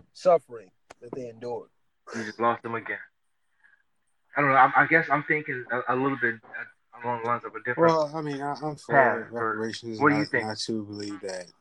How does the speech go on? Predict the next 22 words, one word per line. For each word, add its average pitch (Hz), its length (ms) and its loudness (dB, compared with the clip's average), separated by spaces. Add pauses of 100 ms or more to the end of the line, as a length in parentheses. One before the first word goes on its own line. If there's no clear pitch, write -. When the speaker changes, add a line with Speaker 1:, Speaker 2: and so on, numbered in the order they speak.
(560)
Speaker 3:
uh, 92 560 -16 (200)
you 113 80 -10
know, 98 260 -12
we 110 560 -8 (240)
as 92 460 -12 (420)
descendants 110 600 -8
of 90 180 -12 (580)
folks 113 240 -2
who 117 100 -8
were 107 140 -4
enslaved, 107 720 -6 (120)
you 110 120 -8
know, 95 380 -8 (180)
deserve 110 600 -4
to - 120 -8
be 98 480 -10 (300)
repaid 117 1000 -4
for 101 800 -8 (400)
past, 113 320 -8 (440)
um, 92 680 -10 (480)
Speaker 2:
Sure. 180 160 0 (220)
Speaker 3:
wrongs 117 640 -2